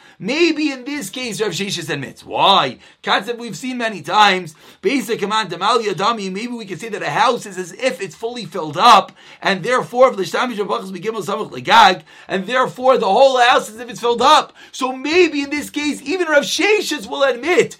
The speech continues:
that you're allowed to use those branches on top of the roof, because maybe everything is considered to be within three. Kamash Malan, that Rav Sheshes disagrees, even in this case. The Gemara goes along, and the Gemara says, "Tanam, they're into the Mishnah.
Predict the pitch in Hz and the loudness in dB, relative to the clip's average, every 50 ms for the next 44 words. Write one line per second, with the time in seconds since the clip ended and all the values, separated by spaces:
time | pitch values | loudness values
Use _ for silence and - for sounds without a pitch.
0 | - - - _ 226 247 240 240 233 240 262 262 247 226 240 262 240 196 226 202 | -20 -20 -2 _ 4 4 4 4 2 2 2 2 0 -2 -4 -8 -8 -8 -10 -8
1 | 190 247 254 254 208 - - 226 214 214 214 226 208 185 185 175 220 277 277 247 | -6 -4 -4 -4 -4 -6 -8 -6 -2 0 0 0 0 0 0 2 2 2 2 2
2 | 156 - _ _ - - - _ 202 190 208 226 202 240 277 277 262 247 - - | 0 -6 _ _ -20 -20 -16 _ -10 -8 -8 -8 -6 -6 -6 -8 -8 -6 -2 0
3 | 269 285 294 294 247 - 247 240 240 202 - - 220 156 - 247 240 175 175 226 | 2 2 2 0 -2 -2 -4 -8 -8 -8 -10 -10 -12 -10 -10 -10 -10 -10 -10 -10
4 | 202 180 165 175 147 135 175 240 269 262 226 208 196 185 190 - - _ - - | -8 -6 -6 -6 -6 -8 -6 -4 -2 0 0 -2 -4 -8 -10 -14 -20 _ -14 -8
5 | 160 185 185 151 - 165 185 240 247 226 196 185 175 160 151 - 226 185 170 170 | -4 -2 -2 -2 -4 -4 -4 -4 -4 -4 -4 -6 -6 -8 -8 -10 -10 -10 -10 -10
6 | 131 165 202 - 160 131 151 202 220 202 160 135 - - _ _ _ _ _ _ | -10 -12 -12 -12 -12 -10 -6 -6 -6 -6 -6 -8 -12 -18 _ _ _ _ _ _
7 | _ _ _ _ _ _ _ _ _ - 220 202 196 202 214 226 226 185 165 151 | _ _ _ _ _ _ _ _ _ -10 -6 -4 -4 -4 -2 -2 -2 -2 -2 -4
8 | 139 - _ _ _ 143 147 131 - - 143 127 107 - - - - _ _ _ | -8 -14 _ _ _ -8 -8 -8 -8 -10 -12 -12 -12 -14 -16 -20 -20 _ _ _
9 | _ 143 135 190 262 277 247 190 202 202 185 160 196 240 254 247 220 202 196 202 | _ -6 -2 2 2 2 2 2 0 -2 -2 0 0 0 0 0 -2 -4 -6 -4
10 | 233 240 240 - 208 208 151 - 202 233 247 247 233 226 226 226 190 208 208 214 | -2 -2 -2 -2 -4 -6 -10 -8 -6 -4 -4 -4 -4 -6 -8 -10 -8 -8 -8 -6
11 | 214 202 190 190 - | -4 -4 -4 -4 -6